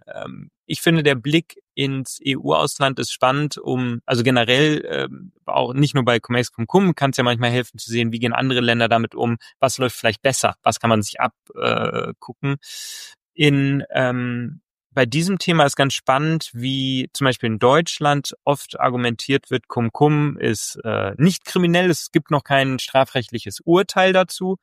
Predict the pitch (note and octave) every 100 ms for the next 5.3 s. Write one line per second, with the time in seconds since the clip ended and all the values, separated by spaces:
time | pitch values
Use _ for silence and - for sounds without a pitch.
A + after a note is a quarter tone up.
0 | _ - - _ _ D#3 C#3 C3 - C#3
1 | E3+ E3+ E3+ C#3 D3 D#3 D3+ D3 B2+ C#3
2 | C3+ B2+ - - - B2+ - - C3 -
3 | B2+ - - B2+ - C#3+ D3+ C3 B2+ D3
4 | E3 F#3+ F3+ D3 D3 C3 C3+ B2+ C#3+ C3+
5 | C3+ -